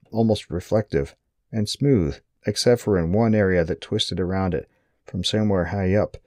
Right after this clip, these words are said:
where it was obscured by the limbs and leaves, until it ended where the trunk entered the stone.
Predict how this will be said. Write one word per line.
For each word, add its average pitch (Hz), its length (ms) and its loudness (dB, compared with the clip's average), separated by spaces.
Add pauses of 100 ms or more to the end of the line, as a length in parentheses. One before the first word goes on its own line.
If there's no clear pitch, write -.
(200)
where 87 140 2
it 78 40 2
was 80 100 -2
obscured 82 520 0
by 76 120 0
the 76 120 -4
limbs 82 380 -2
and 76 140 -4
leaves, 90 440 -2 (340)
until 98 300 0
it 95 100 2
ended 104 340 4 (140)
where 82 140 -6
the 78 100 -2
trunk 95 480 -2
entered 69 240 -6
the - 60 -8
stone. 80 480 -4